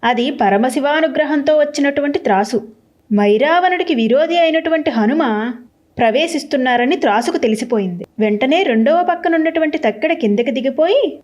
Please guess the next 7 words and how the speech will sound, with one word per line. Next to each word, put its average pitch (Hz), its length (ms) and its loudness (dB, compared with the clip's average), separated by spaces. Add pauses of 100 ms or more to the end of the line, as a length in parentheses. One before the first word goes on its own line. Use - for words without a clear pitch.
(140)
భయంకరమైన 302 880 2
గంటలు 247 260 0
మోగాయి. 208 420 -2 (560)
వెంటనే 214 400 2
రాక్షసుడొచ్చి 277 800 0
మీద 269 160 0
పడిపోయాడు. 220 600 -2